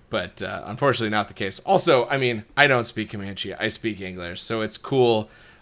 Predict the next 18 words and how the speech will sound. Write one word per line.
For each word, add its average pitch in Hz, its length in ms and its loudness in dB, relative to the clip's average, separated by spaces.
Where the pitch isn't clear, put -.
uh, 104 360 2
almost 113 400 -2
is 110 160 -4
sort 104 240 0
of 95 80 -6
like 95 200 -6
a 101 60 -12
trivia 107 460 -2
and 98 100 -8
a 104 40 -8
novelty 113 460 4
kind 104 220 -6
of 110 80 -12
thing, 101 200 -8
but 92 180 -10
practically 110 480 2
speaking, 101 440 -8
I'm, 98 300 -10